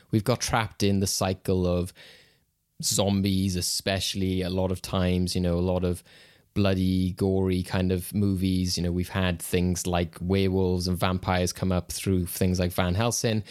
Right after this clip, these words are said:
So I wanted to get away from all of that and get a good ghost story. And I think that, you know, this has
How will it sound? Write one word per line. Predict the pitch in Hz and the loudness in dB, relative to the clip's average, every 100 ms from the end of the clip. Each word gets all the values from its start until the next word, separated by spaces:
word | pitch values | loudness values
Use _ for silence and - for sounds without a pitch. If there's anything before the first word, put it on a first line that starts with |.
| - | -16
So | - 131 | -2 0
I | |
wanted | 135 151 135 | 2 2 0
to | |
get | 131 | 0
away | 117 117 | 0 0
from | 110 113 98 | 0 0 0
all | 95 | 0
of | 92 92 | -2 0
that | 90 87 | 0 0
and | 92 95 90 | -2 -4 0
get | 113 110 | -2 0
a | 107 | -4
good | 95 - 127 117 - - - _ - | -6 0 0 0 -4 -16 -20 _ -2
ghost | 117 95 - - - - | 0 2 0 -4 -4 -4
story. | - 85 82 82 78 - - - | -2 0 0 -2 -4 -10 -20 -6
And | 101 | -2
I | 101 | 0
think | 95 117 107 - - | 0 -2 -2 -4 -12
that, | - 95 92 - | 0 0 0 -4
you | - | -2
know, | 107 90 | 2 2
this | 95 123 113 - - - - - - | 0 -2 0 -2 -6 -10 -20 -20 -6
has | 101 98 95 92 | -2 0 0 -2